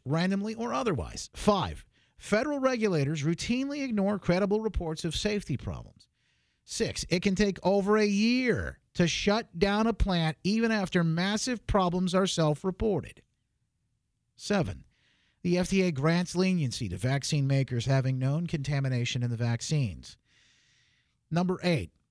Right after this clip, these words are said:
severance payments for contracts terminated due to poor quality control create incentives for bad behavior.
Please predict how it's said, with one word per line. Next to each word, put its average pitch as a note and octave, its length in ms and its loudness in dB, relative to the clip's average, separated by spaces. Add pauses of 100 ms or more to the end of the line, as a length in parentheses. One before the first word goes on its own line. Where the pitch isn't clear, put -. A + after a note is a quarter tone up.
severance F#3 500 2
payments D3 360 0
for C3+ 140 0
contracts D3+ 680 0
terminated C3+ 640 2
due C#3+ 180 0
to C#3+ 240 -2
poor E3+ 340 0
quality E3 460 2
control C#3 460 0
create C3+ 400 2
incentives B2 540 0
for C#3 100 0
bad B2 280 0
behavior. C3 500 -2